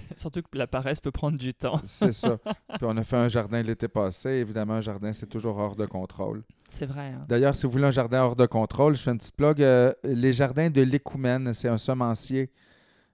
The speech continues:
Speaker 2: euh, fantastique. On passe pour des bons jardiniers, même si on sait pas ce qu'on fait.
Speaker 1: Super.
Speaker 2: Mes plants de tomates ca-, ont cassé les supports en métal cette année.
Speaker 1: <laughs> Génial.
Speaker 2: Ah oui.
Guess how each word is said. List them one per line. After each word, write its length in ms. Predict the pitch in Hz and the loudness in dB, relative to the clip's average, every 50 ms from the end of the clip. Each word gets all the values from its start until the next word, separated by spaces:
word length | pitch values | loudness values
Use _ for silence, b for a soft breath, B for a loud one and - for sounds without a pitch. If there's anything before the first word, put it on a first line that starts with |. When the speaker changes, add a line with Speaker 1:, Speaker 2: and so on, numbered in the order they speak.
| b - | b -4
Speaker 2:
euh, 320 | 95 95 98 98 98 101 - | -2 0 2 2 0 -2 -4
fantastique. 840 | - - - - 139 131 127 - 120 110 - - - - 117 107 - | -6 -8 -2 0 2 2 2 2 0 -2 -2 -6 -8 -8 -8 -6 -6
On 100 | 113 107 | -6 -4
passe 220 | - 117 110 107 | -2 -2 -2 -2
pour 160 | - - 107 | -4 -6 -6
des 100 | 101 107 | -4 -4
bons 200 | 104 95 104 104 | -2 -2 -2 -2
jardiniers, 420 | 98 110 101 98 92 98 107 107 107 | -2 -2 -4 -6 -6 -8 -6 -4 -4
même 160 | 104 104 98 | -4 -4 -6
si 80 | - - | -8 -10
on 40 | |
sait 160 | 101 - - 101 | -10 -8 -8 -6
pas 120 | - 104 | -6 -6
ce 100 | 98 - | -8 -6
qu'on 200 | - 98 92 87 | -6 -6 -8 -6
fait. 240 | - - 117 110 107 - B B B B | -6 -4 -4 -6 -6 -8 B B B B
Speaker 1:
Super. 260 | - - 143 117 113 | -8 -6 -2 -2 -2
Speaker 2:
Mes 60 | 98 | 0
plants 180 | 98 - 120 113 | 0 0 0 -2
de 60 | 107 | 0
tomates 380 | - 120 113 110 120 131 - - - - - - - | 0 0 0 2 0 -2 -4 -6 -14 -20 -18 -8 -2
ca-, 260 | - 139 143 143 139 - | 0 2 2 2 2 0
ont 300 | - 135 127 120 117 113 | 0 0 2 2 2 0
cassé 500 | 107 - - 151 139 135 117 - - 151 | 0 -2 -2 0 0 0 -2 -2 -2 -2
les 300 | 139 123 120 113 110 107 | -2 0 -2 -4 -4 -6
supports 420 | 98 - - - - 113 110 101 104 | -8 -10 -10 -6 -4 -2 -2 -2 -2
en 80 | 107 | -4
métal 400 | 101 101 95 - 98 98 104 101 | -4 -4 -4 -4 -4 -4 -4 -6
cette 220 | 95 - - 87 - | -8 -10 -6 -4 -2
année. 260 | - 101 196 - 208 - - - | -2 -2 -4 -6 -8 -10 -10 -4
Speaker 1:
<laughs> 460 | - 202 226 - - - 214 233 190 | -2 -2 -2 -2 -4 -6 -4 -4 -4
Génial. 520 | - - 143 131 127 127 123 123 127 147 151 - | -4 -6 -6 -6 -8 -8 -10 -8 -8 -8 -6 -2
Speaker 2:
Ah 160 | 107 107 107 | 0 2 2
oui. 160 | 107 107 104 | 4 2 0